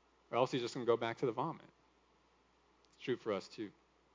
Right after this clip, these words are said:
If we are truly repentant and have a real understanding of what our sin is, then we should be filled with a godly sorrow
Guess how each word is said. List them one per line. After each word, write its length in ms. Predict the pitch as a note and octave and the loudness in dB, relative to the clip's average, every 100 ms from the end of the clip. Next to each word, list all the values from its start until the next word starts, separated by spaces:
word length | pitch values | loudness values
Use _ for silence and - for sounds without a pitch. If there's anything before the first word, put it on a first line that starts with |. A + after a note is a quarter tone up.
| _ _ _ _ _ _ _ - - | _ _ _ _ _ _ _ -12 -8
If 120 | C#3+ | 6
we 140 | F3+ | 12
are 80 | G#3+ | 12
truly 260 | G3+ G3+ F#3+ | 12 12 12
repentant 500 | F3+ F3 F3 F#3 D#3+ | 12 6 4 2 0
and 100 | D3 | 0
have 160 | D#3 | 2
a 40 | D3 | 4
real 240 | D3+ D#3+ | 8 8
understanding 480 | D3+ D3+ - C#3+ C#3+ | 8 4 2 2 2
of 60 | C3+ | 4
what 140 | C3 | 4
our 60 | C3 | 2
sin 280 | - C3 | 0 0
is, 260 | B2 A#2+ A2+ | 2 2 2
then 140 | A#2+ | 0
we 140 | B2 D3 | 0 0
should 120 | C#3+ | 0
be 80 | C#3 | -2
filled 380 | - D3+ D3+ C#3+ | 4 6 6 4
with 80 | |
a 60 | B2+ | 2
godly 440 | - B2+ C#3 D3+ | 6 8 8 6
sorrow 520 | D#3 C#3 A#2+ A#2+ A#2+ | 2 4 6 6 4